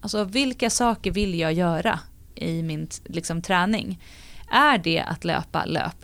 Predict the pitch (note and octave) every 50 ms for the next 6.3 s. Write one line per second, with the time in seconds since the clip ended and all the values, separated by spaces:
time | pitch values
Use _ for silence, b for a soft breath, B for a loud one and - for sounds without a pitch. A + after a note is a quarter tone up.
0 | - - A3+ B3+ C4+ C4+ C4 A3 E3 - - E3 E3+ - E3+ D#3 D3+ D#3+ - D#3+
1 | E3 E3+ E3+ E3 E3 E3+ - - - E3 D#3+ D#3+ D#3+ - F3 D#3+ D#3+ - E3 -
2 | - G3+ F#3 E3+ D#3 E3 E3 G#3 B3 C4 A3+ F3 - A#1+ - E3+ B B B B
3 | B B B - - G#3 G#3+ - A3+ A#3 A#3 - - C#4+ C#4 B3+ A3+ G3 F3+ F3
4 | E3+ E3 D#3 E3 D#3+ E3 D#3+ D#3 D#3+ E3 - F3 E3+ - F#3 F3+ E3+ E3 F3+ A3
5 | A3+ A3 F#3 D#3 C#3 - - F3 - - - - - - - F#3 F3 F3 F3+ A2+
6 | C3 E3+ - - E3+